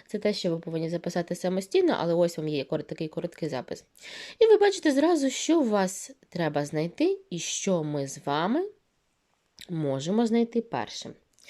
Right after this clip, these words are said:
Ви бачите, ось, дивіться, є сума цих двох чисел, сума цих двох чисел, є їхня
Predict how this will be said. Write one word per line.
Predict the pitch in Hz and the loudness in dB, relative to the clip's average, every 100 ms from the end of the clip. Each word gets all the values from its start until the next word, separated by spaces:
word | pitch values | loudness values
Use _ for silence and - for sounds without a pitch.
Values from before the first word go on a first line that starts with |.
| - - - - - - _ - | -20 -18 -18 -20 -20 -20 _ 8
Ви | 494 | 8
бачите, | 214 208 190 196 - 185 185 - _ _ _ _ _ _ _ _ _ _ _ _ _ _ _ _ _ _ _ _ _ | 8 4 4 -2 -2 0 0 -8 _ _ _ _ _ _ _ _ _ _ _ _ _ _ _ _ _ _ _ _ _
ось, | 208 208 202 - - _ _ _ - | 0 0 0 -6 -18 _ _ _ -4
дивіться, | 185 185 175 - | 0 0 -2 -4
є | 196 247 | 0 0
сума | - - 160 139 | 0 -4 -4 -4
цих | 147 170 226 | -4 -2 -2
двох | 240 254 247 | 0 -2 -2
чисел, | - 247 233 214 | -2 -2 -2 -4
сума | 196 - 214 127 | -6 -2 -2 -2
цих | - - 208 208 | -6 -2 -2 0
двох | 196 196 | -2 -4
чисел, | - 190 190 175 175 - - - - | -4 -6 -4 -2 -4 -6 -20 -16 -4
є | 202 277 | 0 2
їхня | 233 196 208 226 220 | 2 0 -2 -2 -2